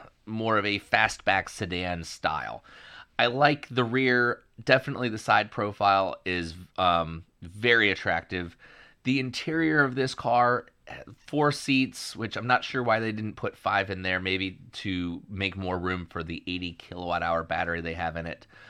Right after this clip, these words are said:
Um, a curved glass, uh, display for the driver. And on paper,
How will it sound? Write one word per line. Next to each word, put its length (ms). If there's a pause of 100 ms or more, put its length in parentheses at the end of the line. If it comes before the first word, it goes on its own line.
(360)
Um, 380
a 80
curved 640
glass, 760 (160)
uh, 220
display 680
for 200
the 140
driver. 640 (600)
And 360
on 220
paper, 480